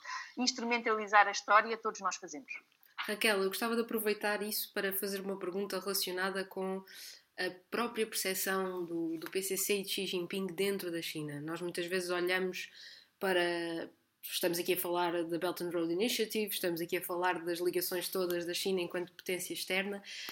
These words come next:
Speaker 2: ahm, mas eu gostava de perceber como é que dentro da China se olha para isto, porque temos um, um regime de partido único, obviamente não, não é uma democracia, temos imensos problemas de direitos humanos, agora com,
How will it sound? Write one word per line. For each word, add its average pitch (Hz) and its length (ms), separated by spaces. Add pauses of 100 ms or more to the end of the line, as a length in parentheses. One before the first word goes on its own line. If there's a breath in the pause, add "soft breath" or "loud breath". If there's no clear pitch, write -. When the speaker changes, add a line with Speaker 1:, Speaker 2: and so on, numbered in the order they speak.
(180 loud breath)
Speaker 2:
ahm, 190 680 (140)
mas 196 160
eu 220 80
gostava 233 260
de 226 60
perceber 240 720
como 262 200
é 247 80
que 240 600
dentro 220 420
da 190 80
China 196 380
se 196 160
olha 185 200
para 180 140
isto, 151 380
porque 190 420 (340 loud breath)
temos 214 280
um, 202 160
um 190 200
regime 190 280
de 190 60
partido 180 420
único, 320 480
obviamente 180 520
não, 180 260
não 175 340
é 185 80
uma 185 180
democracia, 214 760
temos 190 380
imensos 190 420
problemas 185 420
de 175 80
direitos 180 260
humanos, 185 400
agora 175 240
com, 170 200